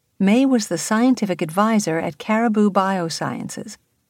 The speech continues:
the biotech company that Doudna had started with Rachel Horwitz in two thousand eleven, and he wanted to explore the business potential for using crispr-based gene editing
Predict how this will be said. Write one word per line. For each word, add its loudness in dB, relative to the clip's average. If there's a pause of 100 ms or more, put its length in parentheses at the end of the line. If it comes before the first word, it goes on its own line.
(120)
the 0
biotech 2
company -2
that -2
Doudna 2
had 0
started 0
with -6
Rachel 0
Horwitz -2
in -4
two 0
thousand -2
eleven, -4 (560)
and 2
he 6
wanted 4
to 0
explore -2
the -4
business 0
potential -6
for -6
using 0
crispr-based -4
gene 4
editing -4